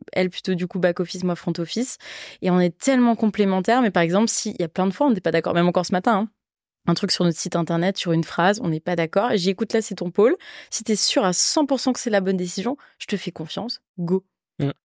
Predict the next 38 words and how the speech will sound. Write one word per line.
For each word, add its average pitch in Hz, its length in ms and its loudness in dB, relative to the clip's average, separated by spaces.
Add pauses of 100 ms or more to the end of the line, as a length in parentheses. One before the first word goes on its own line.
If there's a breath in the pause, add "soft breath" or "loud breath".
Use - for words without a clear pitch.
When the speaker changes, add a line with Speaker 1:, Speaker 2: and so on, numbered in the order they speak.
Speaker 1:
Au 196 80 4
pire, 262 240 0
on 254 60 4
le 247 60 2
changera, 262 540 2
on 214 140 2
évoluera, 214 600 2
on, 202 200 -2
tu - 140 -6
vois. 220 120 0 (540 loud breath)
Mais, 208 320 4
hum, 208 300 0 (160)
il - 60 -12
faut - 120 -2
bien 233 180 4
définir 214 320 0
parce 185 140 0
que 202 100 -4
je - 60 -2
connais 196 200 0
aussi 196 220 -4
beaucoup 226 300 -2
d'entrepreneurs 202 680 0
qui - 120 -6
sont 196 180 0
deux 202 280 2 (300 loud breath)
et 208 240 2
ils 190 60 -4
prennent 208 260 0 (240)
toutes 269 400 0
les 220 100 2
décisions 208 600 0
à 202 120 2
deux. 208 220 2 (800 loud breath)
Et 202 120 2
Speaker 2:
C'est - 40 -2
pas - 60 -10
possible. - 300 -20